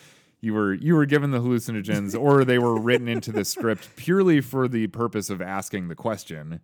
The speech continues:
Speaker 2: Yeah.
Speaker 1: But yes, it happened.
Speaker 2: Yeah.
Speaker 1: <laughs> So, 'cause it is a movie.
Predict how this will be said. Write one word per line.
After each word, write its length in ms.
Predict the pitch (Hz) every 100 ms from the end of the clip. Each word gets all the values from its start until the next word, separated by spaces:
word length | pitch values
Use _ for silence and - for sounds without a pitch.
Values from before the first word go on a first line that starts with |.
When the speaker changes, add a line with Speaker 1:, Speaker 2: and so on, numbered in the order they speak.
| -
Speaker 2:
Yeah. 520 | 131 139 131 107 110
Speaker 1:
But 180 | 127 117
yes, 300 | 123 90 -
it 80 | 90
happened. 480 | 87 73 76 120 147 185
Speaker 2:
Yeah. 300 | - 180 151
Speaker 1:
<laughs> 20 |
So, 520 | - - - 131 139 _ _ _ _ _ _
'cause 140 | 131
it 80 | 123
is 100 | 127
a 40 | 110
movie. 460 | 113 95 85 90